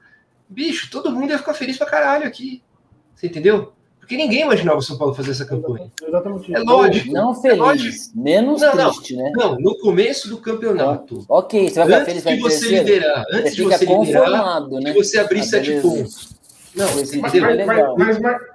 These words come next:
Speaker 4: mas, Marcelo, a sua, a pergunta, né, o tema foi assim: tem esperança do São Paulo ser campeão? Não.
Speaker 1: Não, eu nem
Speaker 4: Agora,
Speaker 1: falei, é,
Speaker 4: fazer,
Speaker 1: não.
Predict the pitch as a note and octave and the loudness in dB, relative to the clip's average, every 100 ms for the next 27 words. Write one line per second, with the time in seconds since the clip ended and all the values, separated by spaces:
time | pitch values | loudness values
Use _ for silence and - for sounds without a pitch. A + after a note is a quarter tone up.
0 | - G3 G#3 A#3 A#3 A#3 F3 G#3+ G#3+ - | -6 -4 0 0 2 0 0 -2 -4 -2
1 | F#3 F#3 A3 G#3 F#3 E3 - - - - | -2 0 2 4 4 2 -4 -10 -10 -4
2 | F3 D#3 D#3+ A#3 F4 D#4 F#3+ D#3 C#3 F3 | -4 -4 -4 -2 -2 -4 -4 -4 -2 0
3 | C4 E3+ - G3+ C#4+ - C#4 D4 D#4 C#4 | 0 0 2 4 4 0 -4 -6 -6 -6
4 | A3 D3 - _ - A3+ D#4 - - A3+ | -6 -8 -14 _ 0 2 2 -4 4 6
5 | A3 - - A3+ A#3 - G#3+ - A3 G#3+ | 6 4 0 -4 -2 -2 -2 0 0 0
6 | G#3+ - A#3+ A#3+ A#3+ - A#3 - - - | -2 0 4 4 4 4 4 4 0 -4
7 | A3+ G#3 C4+ B3+ E3 - _ _ _ _ | 0 2 2 0 -6 -14 _ _ _ _
8 | - A#3+ A#3+ - - A#3+ A#3+ - A#3+ A#3+ | 0 4 4 2 0 2 4 2 2 4
9 | - A#3+ A#3 - G#3 C#4+ A#3 - | 4 4 6 6 6 6 4 0